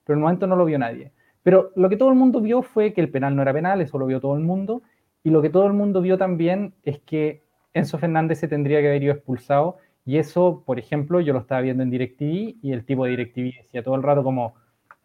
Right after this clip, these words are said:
"Oye, pero tiene amarilla, ¿cómo por qué no le sacan la segunda amarilla?". Y era un gallo que estuvo hinchando por Argentina todo el partido. Si DirecTV es un, es, es una empresa argentina, o, o al menos dominada por, por argentinos, ¿cachai?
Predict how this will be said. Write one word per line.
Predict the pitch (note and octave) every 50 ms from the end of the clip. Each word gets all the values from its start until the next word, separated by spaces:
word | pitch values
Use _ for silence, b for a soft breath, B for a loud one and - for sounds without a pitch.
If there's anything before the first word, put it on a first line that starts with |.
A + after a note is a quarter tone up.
| _ -
"Oye, | - C#3 C3
pero | A#2 B2 B2 A2+
tiene | B2+ B2+ B2+
amarilla, | B2 B2 B2 D#3 F3+ D3 A#2 A2
¿cómo | A2 A#2 A#2
por | G#2+ A2+ -
qué | - B2+
no | B2
le | B2 A#2+
sacan | A2+ - B2+ A#2+ B2
la | A#2 A2+
segunda | - A#2+ A#2+ B2 B2+
amarilla?". | C3 D3 F3 F#3 E3 B2+ A2+ A#2
Y | A#2+ B2
era | B2 B2+
un | B2 A#2
gallo | B2+ C3 C3+ C3+
que | B2 B2
estuvo | A2+ _ - C3+ C3
hinchando | C3 B2+ A#2 - - C#3 C#3 C3 C3
por | B2 B2+
Argentina | B2+ A#2+ _ - A#2+ A2+ - - C3+ C3+ C3+ C3+ C3 C3 _ _ _ _ _ _
todo | - C3+
el | C3 B2
partido. | - E3+ E3+ - F#3 C3+
Si | A2+ -
DirecTV | A#2 A#2 A2+ A#2 A2+ _ - A#2+ A#2+ B2
es | A#2+ A2
un, | A#2+ A#2+ A2+ A2 A2 A2 G#2+ G#2+ G#2+ G#2+ A2 G#2+
es, | - _
es | - C#3+ - -
una | B2 A2+
empresa | A2 A2 - - B2+ A2+ - - A#2
argentina, | A2+ - - C3 C3+ C3+ - D3+ A2 - - _ _ _ _ _ -
o, | A#2 A#2
o | A2+ A2+ - B2+ A#2+ A#2 A2+ A#2
al | A#2 A#2+
menos | B2+ C3 C3+ C3+ C3 - _ - -
dominada | - C3 C3 - - - B2 B2+ B2 B2 B2 B2+ C3+ C#3+ C#3+ C#3 C3
por, | C3 C3 A#2+ A#2+ A#2+ A#2 A#2 -
por | - A#2+ A#2 A#2 A#2 A#2 B2
argentinos, | A#2+ - - C#3+ C#3 C#3+ - D#3+ A#2 - - _
¿cachai? | _ - B2 _ - C#3+ D3 D#3+